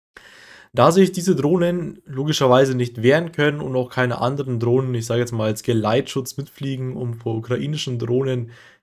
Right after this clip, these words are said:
zu schützen, haben die Russen angefangen, Sprüche drauf zu schreiben.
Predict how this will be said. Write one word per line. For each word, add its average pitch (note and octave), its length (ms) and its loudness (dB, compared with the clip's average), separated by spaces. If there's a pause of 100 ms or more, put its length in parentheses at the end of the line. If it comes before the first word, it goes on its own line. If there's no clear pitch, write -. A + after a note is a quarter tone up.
(160)
zu - 160 -8
schützen, D#3+ 540 0
haben C#3 320 2
die C3 80 -2
Russen B2+ 300 0
angefangen, B2+ 640 -2
Sprüche E3 520 2
drauf A2+ 300 0
zu - 100 -10
schreiben. G2+ 560 -2